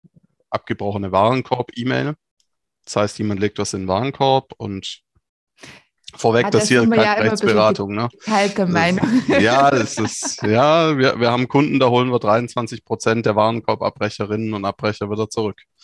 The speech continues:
Speaker 1: Ne, dreiundzwanzig Prozent, was für Umsatz sorgt, der sonst nicht da gewesen wäre.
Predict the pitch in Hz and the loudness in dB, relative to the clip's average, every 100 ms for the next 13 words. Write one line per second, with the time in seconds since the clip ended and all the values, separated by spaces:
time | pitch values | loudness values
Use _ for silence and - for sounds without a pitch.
0 | - - - _ - 101 113 - 98 104 | -20 -20 -20 _ -4 0 0 0 0 0
1 | 110 104 107 - 104 104 107 113 104 101 | -2 -2 -4 -4 -2 0 0 -2 -4 -4
2 | 110 110 107 117 - 110 110 - 101 104 | -4 -4 0 0 0 -2 -2 -2 -4 0
3 | 104 107 107 104 107 - 110 104 110 101 | 0 0 -2 -4 -8 -10 -4 -2 0 -2
4 | 95 - - 98 - | -6 -8 -10 -8 -8